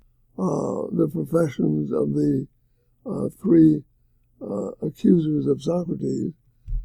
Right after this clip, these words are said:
uh, equally, uh, attractive to the young citizens,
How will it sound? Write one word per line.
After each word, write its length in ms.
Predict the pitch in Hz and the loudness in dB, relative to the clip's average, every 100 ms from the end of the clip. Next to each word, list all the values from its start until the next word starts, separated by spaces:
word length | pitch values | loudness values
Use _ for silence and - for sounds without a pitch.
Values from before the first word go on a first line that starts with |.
| - - | -6 -6
uh, 140 | - - | -6 2
equally, 640 | 196 196 185 170 165 - - | 2 6 4 6 4 2 -2
uh, 360 | - 143 139 - | -4 -2 -2 -2
attractive 640 | 139 165 160 - - 220 - _ _ _ _ _ | 0 0 2 0 -2 -4 -6 _ _ _ _ _
to 140 | 196 | 0
the 140 | 160 160 | 4 4
young 300 | 170 170 165 | 4 2 0
citizens, 720 | - 165 160 180 214 214 | 0 0 0 0 0 0